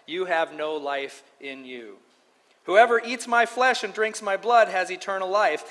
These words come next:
and I will raise them up at the last day. For my flesh is real food, and my blood is real drink. Whoever eats my flesh and drinks my blood remains in me, and I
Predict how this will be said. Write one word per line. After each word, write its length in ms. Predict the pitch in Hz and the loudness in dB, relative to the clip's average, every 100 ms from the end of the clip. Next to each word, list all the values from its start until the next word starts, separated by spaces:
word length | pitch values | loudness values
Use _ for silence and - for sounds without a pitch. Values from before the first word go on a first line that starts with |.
| - | -8
and 140 | 170 185 | 0 2
I 100 | 202 | 2
will 160 | 175 | 2
raise 440 | 156 170 240 262 - | 0 0 -2 -2 -4
them 200 | 233 208 | -4 -4
up 300 | 151 123 - - _ | -6 -8 -18 -20 _
at 140 | 151 151 | -6 -4
the 80 | |
last 400 | 151 156 151 147 | 0 0 0 -2
day. 200 | 147 156 | -4 -4
For 160 | 135 151 | -4 -8
my 200 | 156 143 | -6 -6
flesh 420 | - 202 214 208 | -4 2 2 2
is 220 | 180 160 | -4 -8
real 340 | 160 180 208 208 | -6 -2 0 0
food, 400 | 202 180 131 113 - _ _ - | -2 -8 -8 -12 -20 _ _ -12
and 140 | 143 | -10
my 140 | 147 143 | -6 -8
blood 480 | 143 190 180 147 143 | -2 2 2 2 -2
is 260 | 147 139 | -8 -8
real 300 | 143 165 170 | -8 -4 -4
drink. 340 | 160 160 147 135 | -4 -8 -8 -8
Whoever 340 | 151 165 165 | -4 -4 -4
eats 280 | 170 220 233 | -6 -10 -10
my 200 | 226 208 | -4 -2
flesh 480 | 196 214 220 214 - - - - | 0 6 6 6 0 -14 -14 -10
and 140 | 147 | -8
drinks 340 | 156 208 220 | -2 -2 -2
my 220 | 208 208 202 | -4 0 0
blood 440 | 180 190 185 180 - - | 2 2 4 0 -6 -12
remains 580 | 143 143 156 190 208 202 | -8 -6 -4 -4 -6 -8
in 220 | 180 185 | -10 -10
me, 400 | 165 160 160 156 - - - | -8 -6 -8 -10 -16 -20 -14
and 140 | 131 139 | -12 -8
I 460 | 143 143 143 143 | -6 -4 -4 -6